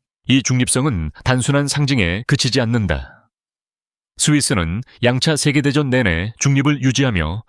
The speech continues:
정치보다 평화를 선택했다. 적십자기 또한 스위스 국기의 색만 반전시킨 버전으로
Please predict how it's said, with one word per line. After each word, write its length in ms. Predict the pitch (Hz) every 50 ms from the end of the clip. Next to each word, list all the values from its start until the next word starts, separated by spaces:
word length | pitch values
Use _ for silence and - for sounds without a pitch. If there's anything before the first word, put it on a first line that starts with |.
| - -
정치보다 640 | - 131 123 - 139 110 113 101 87 80 90 107 - -
평화를 460 | - 156 143 139 139 147 147 139 - -
선택했다. 920 | - - 156 131 - 135 - - 113 - - - 71 67 67 - _ _ _ _ _ _ _ _ _ _ _ _ _ _ _ _ _ -
적십자기 480 | - 143 135 - 143 - - 139 120 131
또한 440 | - 160 139 110 82 80 87 113 131 _
스위스 380 | - - - 160 156 143 - 151
국기의 560 | - 135 120 - 151 120 87 78 78 87 - -
색만 380 | - - 160 151 151 160 151 123
반전시킨 640 | 113 135 135 123 143 139 127 - - - 147 135
버전으로 640 | 117 127 120 120 127 117 101 90 71 69 76 -